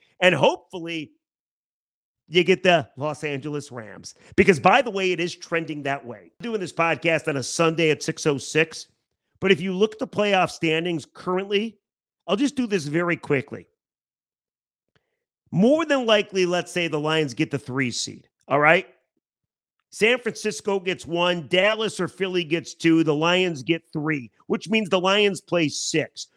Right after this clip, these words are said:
Currently, the Vikings are the sixth seed, but you will have beat the Vikings, so they're gonna be out of the playoffs. Bye-bye, Minnesota.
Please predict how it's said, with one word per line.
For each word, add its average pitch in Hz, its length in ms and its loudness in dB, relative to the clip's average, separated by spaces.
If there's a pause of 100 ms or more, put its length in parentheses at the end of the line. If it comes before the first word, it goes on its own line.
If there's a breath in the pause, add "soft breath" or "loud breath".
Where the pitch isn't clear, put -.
(120)
Currently, 202 640 4
the 160 120 -4
Vikings 185 560 -4
are 165 80 -8
the 151 100 -10
sixth - 380 -6
seed, 160 320 -4
but 165 180 0
you 180 80 -6
will 202 160 -4
have 156 300 -4
beat 220 240 -12
the 180 80 -10
Vikings, 156 500 -2
so 160 100 -8
they're 190 160 -6
gonna 214 160 -4
be 180 140 -2
out 170 160 0
of 165 80 -12
the 160 80 -4
playoffs. 165 460 4 (100)
Bye-bye, 190 380 0
Minnesota. 160 680 -2